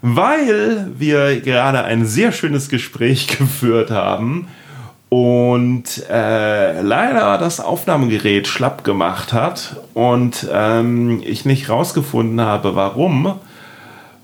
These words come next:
Und das wäre dann gar nicht so schlimm gewesen. Aber jetzt habe ich rausgefunden, warum. Nämlich, es war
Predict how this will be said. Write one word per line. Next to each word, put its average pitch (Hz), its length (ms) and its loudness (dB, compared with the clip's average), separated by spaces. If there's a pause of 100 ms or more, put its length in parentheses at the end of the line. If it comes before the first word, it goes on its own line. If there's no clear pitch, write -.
(100)
Und 117 320 2
das 143 140 -2
wäre 190 100 2
dann 170 260 0
gar 165 140 -2
nicht 165 140 -4
so 160 80 -10
schlimm 170 260 -4
gewesen. 107 340 -2
Aber 143 140 0
jetzt 202 240 0
habe 311 160 0
ich - 140 -4
rausgefunden, 113 840 -2
warum. 101 600 0 (240)
Nämlich, 143 560 0
es 120 260 -6
war 113 480 0